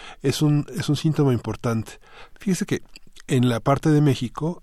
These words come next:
la unicef no pudo separar el análisis en dos mil diecisiete de los castigos corporales que se infligen a las mujeres y a los niños y niñas, ¿no? Esta,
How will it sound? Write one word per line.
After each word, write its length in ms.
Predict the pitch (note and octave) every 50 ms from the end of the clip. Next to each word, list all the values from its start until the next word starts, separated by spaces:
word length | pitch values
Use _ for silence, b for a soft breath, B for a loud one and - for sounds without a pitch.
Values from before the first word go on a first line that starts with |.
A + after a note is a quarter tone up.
| -
la 120 | - B2 A2+
unicef 440 | A2 A2 G#2+ - - C3+ C3+ - - -
no 160 | D3 B2+ B2+
pudo 220 | - - D3+ D3 C#3
separar 500 | - C3+ A#2+ - A2 A2 A#2+ A#2+ C3 - -
el 180 | - D#3+ A2+ G#2
análisis 520 | G#2 G#2+ A#2+ B2 B2+ C3 A#2 - C#3+ - -
en 100 | D3+ G#2+
dos 160 | F#2 F2+ -
mil 120 | B2+ B2+
diecisiete 540 | B2 - A#2 - - C3 A#2 - - C3+ C3 b b b b b b b b -
de 100 | - B2+
los 140 | A2 A2+ -
castigos 400 | - B2 - - C#3+ C3+ C#3 -
corporales 540 | - B2+ A2 - - A#2 A2 A2+ A2+ A#2+ -
que 80 | -
se 120 | A2 - A2
infligen 420 | G#2 - - B2 A2 - C3 A#2
a 60 | A2
las 200 | G#2+ G2 F2+ -
mujeres 580 | A#2 G2 G#2+ - - A#2 A2+ A2 B2+ D3 - b b b b b b b
y 80 | - C#3+
a 60 | C3
los 160 | C3 C3+ B2+
niños 260 | E3 F3+ E3+ F3 D#3+ -
y 60 | F#3
niñas, 480 | F3+ F#3 E3+ B2+ G2+ - - - - -
¿no? 240 | C3 D3+ G3 F#3 C#3+
Esta, 380 | A#2 A#2+ - - - C#3 B2+